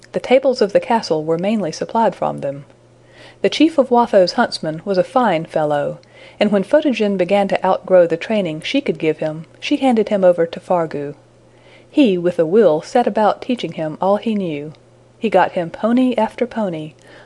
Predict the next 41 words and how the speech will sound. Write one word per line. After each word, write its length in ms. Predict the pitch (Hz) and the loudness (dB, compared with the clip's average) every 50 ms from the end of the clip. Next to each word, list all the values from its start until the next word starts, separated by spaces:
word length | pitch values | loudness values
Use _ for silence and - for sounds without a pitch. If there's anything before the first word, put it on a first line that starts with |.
| - _ - | -18 _ 0
larger 460 | 180 185 208 226 226 247 254 254 247 | 2 4 4 4 2 2 2 4 4
and 240 | - 208 190 190 202 | 2 2 0 0 0
larger 420 | 220 233 220 202 - 160 147 - | 2 2 2 0 0 -2 0 0
as 160 | 160 165 - | 0 0 -2
he 80 | - 180 | -4 -6
grew, 440 | 170 180 196 180 156 139 143 160 - _ _ _ - - - _ _ - | -4 -2 0 0 0 -2 -4 -8 -12 _ _ _ -20 -20 -20 _ _ -2
every 260 | - 247 254 233 220 | 0 2 2 2 2
one 320 | 202 202 214 208 180 165 160 | 2 2 4 4 2 2 0
less 380 | 165 170 196 208 196 - - | 0 0 0 0 0 -2 -2
manageable 600 | 170 175 190 190 165 151 147 151 147 151 147 151 | 0 0 2 2 0 0 -4 -2 0 0 0 0
than 220 | 151 - 160 156 156 | 0 -2 -4 -2 0
that 260 | 185 190 - - - | 0 0 0 0 0
which 160 | - 185 - | -2 -2 0
had 180 | - 175 151 - | 0 -2 -2 -2
preceded 500 | - 170 165 - - 220 202 170 151 156 | -6 -8 -8 -6 -6 -6 -4 -4 -4 -4
it, 200 | 147 - - - _ _ - - - - - - - | -6 -6 -8 -14 _ _ -20 -20 -20 -20 -6 -2 2
and 100 | 269 294 | 4 4
advanced 460 | 285 226 - 214 208 - 196 - - | 4 4 4 2 2 2 -2 -4 -4
him 180 | 214 208 208 | -4 -2 -2
from 160 | 208 - 180 175 | -2 -4 -4 -4
pony 340 | - - 170 170 175 185 208 | -4 -6 -6 -4 -4 -6 -4
to 160 | - - 262 | -2 -2 -2
horse, 520 | 254 - 170 165 175 202 - - - - - - | 2 2 4 4 4 2 -2 -8 -16 -16 -14 -6
and 180 | - 202 196 - | -2 -2 -2 -2
from 200 | - 190 180 - | -2 -4 -4 0
horse 360 | - 262 226 175 - - - | 2 2 2 2 2 -2 -8
to 120 | - - - | -6 -6 0
horse, 540 | - 269 220 156 151 151 - - - - - _ - | 2 4 4 4 4 0 -4 -10 -18 -18 -20 _ -4
until 300 | - 220 - - 214 208 | -2 -2 0 0 0 0
he 160 | 208 - 302 | 0 0 0
was 200 | 277 220 185 - - | 2 2 0 0 0
equal 300 | 240 233 - - 165 156 | -4 -4 -2 -2 -2 -2
to 220 | - - 170 - - | -2 -4 -4 0 2
anything 400 | 277 277 233 - 175 175 165 - | 2 2 2 2 2 0 0 0
in 140 | - 165 165 | -4 -2 0
that 240 | 190 214 214 - - | 0 0 0 0 -2
kind 320 | - 165 156 156 165 185 | -4 -4 -4 -4 -4 -4
which 260 | - - - - - | -2 -4 -4 -2 -4
the 80 | - 196 | -6 -4
country 320 | - 247 240 - - 151 | -2 -2 -4 -4 -6 -8
produced. 640 | - - 180 175 202 208 170 147 - - - - | -8 -8 -8 -6 -4 -4 -4 -6 -8 -12 -16 -20